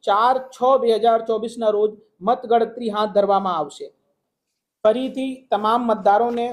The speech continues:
હું લોકશાહીના આ પર્વને મુક્ત અને ન્યાયી ચૂંટણીમાં ભાગ લેવા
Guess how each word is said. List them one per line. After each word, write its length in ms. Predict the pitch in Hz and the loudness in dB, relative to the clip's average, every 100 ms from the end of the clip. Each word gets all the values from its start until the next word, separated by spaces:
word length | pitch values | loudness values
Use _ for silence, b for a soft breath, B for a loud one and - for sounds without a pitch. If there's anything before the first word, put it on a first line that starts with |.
| - - | -8 -8
હું 160 | 233 | -8
લોકશાહીના 680 | 196 185 190 226 214 240 233 | -4 -4 -2 0 0 0 2
આ 80 | 226 | 0
પર્વને 460 | 226 214 220 233 240 269 _ _ _ _ _ _ _ _ _ _ - | 2 0 0 0 -4 -6 _ _ _ _ _ _ _ _ _ _ -2
મુક્ત 380 | 233 294 - 269 | -2 -2 -2 0
અને 220 | 240 247 | 0 -2
ન્યાયી 420 | 233 190 196 277 | -2 0 2 0
ચૂંટણીમાં 560 | - 240 226 226 226 220 | -2 -8 -6 -4 -2 0
ભાગ 280 | 190 214 214 | 2 0 2
લેવા 320 | 220 208 | 0 2